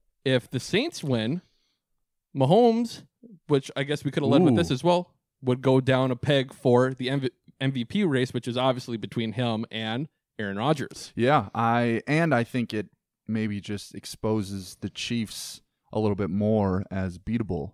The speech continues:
Speaker 2: which, I mean, I already think they are beatable because, like, they lost to a very weird Raiders team earlier
Speaker 1: Mm-hmm.
Speaker 2: this year. Um, so I, I, I think they're beatable as is. But, yeah, I, I truly think that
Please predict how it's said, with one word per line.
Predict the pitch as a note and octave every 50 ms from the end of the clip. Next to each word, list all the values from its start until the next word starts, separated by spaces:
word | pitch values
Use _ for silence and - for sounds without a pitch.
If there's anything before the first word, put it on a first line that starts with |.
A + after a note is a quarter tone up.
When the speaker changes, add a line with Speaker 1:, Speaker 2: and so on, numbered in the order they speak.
| _ _ _
Speaker 2:
which, | - A2 A2 - - - - -
I | -
mean, | D3 D#3+ E3
I | E3+ F3+
already | F#3+ G3+ F#3 D3+
think | A#2 - C#3+ C3+ B2 -
they | F#2 F2+
are | F#2 G2+ A2+ A#2
beatable | B2+ C3+ B2+ C3+ C3+ C#3+ D3 D3 - -
because, | A2 - - A2 F#2 G2
like, | F#2+ F2+ - -
they | G2+ G2
lost | F#2 F#2 F#2 G2 G2 G2+ G#2 - - -
to | A2 G#2+ G2+ F#2
a | F2+ F#2 F#2 F2+ F2+ F2+ - _ _ _ _ _ _
very | - D#3+ D3+ A2+ F#2+ F2
weird | G2 G#2+ G#2+ G#2+ A2+ A2+ A2 G2+ F#2
Raiders | F2+ F#2+ G2 G2+ G#2 A2 A#2 A#2 -
team | - - B2+ B2 B2 B2 B2+ B2+ - - -
earlier | A#2 A#2+ A#2+ A#2+ B2
Speaker 1:
Mm-hmm. | B2 A#2
Speaker 2:
this | A#2+ A#2 -
year. | B2 A#2+ A#2+ A#2+ B2 - _ _ _ _ _ _ -
Um, | - F2+ F#2+ F2+ F2
so | - - G2
I, | G2 - F#2 G2 F#2+
I, | - -
I | G2+
think | - - A#2+ A2+ A2 -
they're | G#2+ F#2+ F#2 F#2 E2
beatable | - - G2+ G#2 G2+ G2 G2+ F#2+ F#2
as | F#2 F#2 F2+ - -
is. | - F2+ F#2 G2 A#2+ B2 B2 - - _ _ _ _ _ _ -
But, | A2 G#2 G#2 G2+ G2+ - _ _
yeah, | - A#2 B2 A#2 G2 F#2 -
I, | - A2 A2 G2+
I | F2+ G#2 G#2+ G#2+ G#2 G2+ - -
truly | - - B2+ B2 B2+ B2 A#2 G2+
think | - - G2+ G2+ F#2+
that | - F2+ F2+ F2+ -